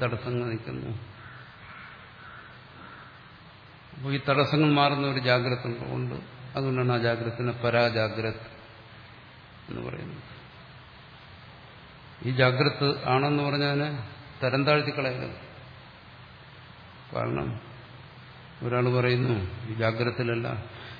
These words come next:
എന്റെ ഗുരു അതിനെ അറിഞ്ഞ് സമാധിയിലാണ്" എന്ന്. അങ്ങനെ പറയുന്നതിൽ തെറ്റില്ല.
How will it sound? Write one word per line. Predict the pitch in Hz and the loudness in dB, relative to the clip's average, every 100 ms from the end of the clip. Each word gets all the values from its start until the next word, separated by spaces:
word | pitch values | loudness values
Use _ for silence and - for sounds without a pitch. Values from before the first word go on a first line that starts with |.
| - | -10
എന്റെ | 117 110 113 | -2 0 2
ഗുരു | 117 117 123 | 0 0 2
അതിനെ | 113 117 | 2 2
അറിഞ്ഞ് | 113 110 120 | 2 4 2
സമാധിയിലാണ്" | - 107 110 113 113 113 110 - 110 95 - - - - - - - - - - | 2 0 2 2 0 -2 -2 -4 -4 -6 -10 -16 -18 -18 -20 -20 -20 -20 -18 -12
എന്ന്. | - 55 - - - - - - - - - - - - - - - - - | -10 -8 -10 -16 -18 -20 -20 -20 -20 -20 -20 -20 -18 -18 -18 -20 -20 -20 -4
അങ്ങനെ | 131 139 | 0 2
പറയുന്നതിൽ | 143 135 147 151 147 | 6 6 8 6 4
തെറ്റില്ല. | 143 - 139 139 | 2 0 -2 -2